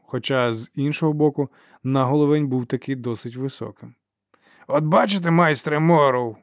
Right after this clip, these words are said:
Хофф виглядав надміру задоволеним собою, «не такі вони вже й дикуни, як ви казали. Мені здається, ми наблизились до розв'язання нашого північного конфлікту. А ви як вважаєте?»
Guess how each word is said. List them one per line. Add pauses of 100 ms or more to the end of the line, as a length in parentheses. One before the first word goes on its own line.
(380)
Хофф
виглядав
надміру
задоволеним
собою, (560)
«не
такі
вони
вже
й
дикуни,
як
ви
казали.
Мені
здається, (340)
ми
наблизились
до
розв'язання
нашого
північного
конфлікту.
А
ви
як
вважаєте?»